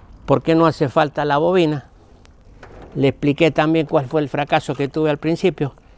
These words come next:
Quise hacer esto, que el mismo rotor girara, giró y todo, pero el mismo rotor me tapaba la circulación del agua. Y por último, hice andar la pequeña bomba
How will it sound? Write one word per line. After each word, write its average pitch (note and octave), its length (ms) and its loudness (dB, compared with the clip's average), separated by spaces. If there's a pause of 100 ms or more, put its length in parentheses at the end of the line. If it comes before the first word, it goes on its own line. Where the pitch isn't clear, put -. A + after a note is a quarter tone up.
(120)
Quise D3+ 220 -4
hacer C#3+ 260 -2
esto, D#3 360 -2 (560)
que C3+ 100 -2
el C#3 80 2
mismo D3+ 280 2
rotor D3+ 360 0
girara, E3 420 0
giró F#3 360 0
y E3 40 -2
todo, E3+ 280 2
pero C#3 260 -2 (400)
el C#3 160 2
mismo E3 260 4
rotor D#3 440 0
me D3 120 -2
tapaba D#3+ 520 0 (260)
la C3 120 -4
circulación C#3+ 640 -2
del C#3+ 140 0
agua. G#2+ 280 -4 (1160)
Y G#3 140 6
por G#3+ 240 4
último, F3 460 2 (1500)
hice F#3+ 280 4
andar F3 320 6 (1900)
la B2 160 -2
pequeña F#3 480 0
bomba F3+ 380 0